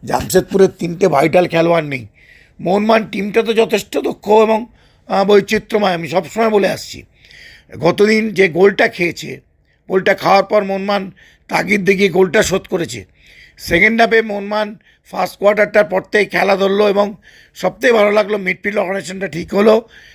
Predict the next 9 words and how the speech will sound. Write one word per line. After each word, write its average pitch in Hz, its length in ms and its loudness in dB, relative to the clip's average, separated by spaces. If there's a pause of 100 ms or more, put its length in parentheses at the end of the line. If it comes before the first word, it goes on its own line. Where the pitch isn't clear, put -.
(180)
এবং 247 420 2
তারা 196 460 0 (360)
মিডফিল্ড 202 540 -2
অর্গানাইজেশন, 196 800 -2
অর্গানাইজেশন 190 520 -4
মিডফিল্ড 214 640 -2
থেকে 165 320 0 (480)
অ্যাটাকিং 214 440 0
ট্রানজিশনে 185 600 0